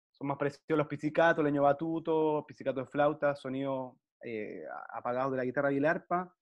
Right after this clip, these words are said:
Y los obtenidos con el laringófono, que tienen un registro mucho más grave, son slap del cla-, del saxofón, clarinete bajo, percusiones más graves, diferentes tipos de pis del,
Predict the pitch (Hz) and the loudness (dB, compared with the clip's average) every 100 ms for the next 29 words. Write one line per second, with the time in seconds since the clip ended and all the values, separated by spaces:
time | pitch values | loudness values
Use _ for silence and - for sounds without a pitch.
0 | _ _ _ _ _ 160 175 185 175 180 | _ _ _ _ _ -4 0 4 4 2
1 | 160 160 160 170 170 165 165 151 151 180 | -2 -2 -2 2 2 4 2 2 4 2
2 | 185 180 151 151 156 147 139 151 151 147 | 2 0 2 2 0 0 -4 -4 -4 -4
3 | 147 147 143 151 175 175 180 175 - - | -2 -2 2 4 4 4 2 -4 -8 -8
4 | 139 139 135 113 127 120 135 135 - 139 | -4 -2 -4 -6 -12 -6 -4 -4 -2 -2
5 | 123 123 135 - 123 143 156 156 147 131 | -2 -6 -8 -10 -8 -2 -2 -2 -4 -6
6 | 123 127 147 160 - 151 - _ - 127 | -4 0 2 2 -2 -6 -8 _ -14 -12
7 | - 135 135 135 160 165 170 175 _ _ | -8 -4 -2 2 2 2 0 -4 _ _
8 | _ _ _ - 139 147 156 151 147 160 | _ _ _ -4 -2 0 2 2 0 -6
9 | - 143 135 131 | -4 -2 -2 -6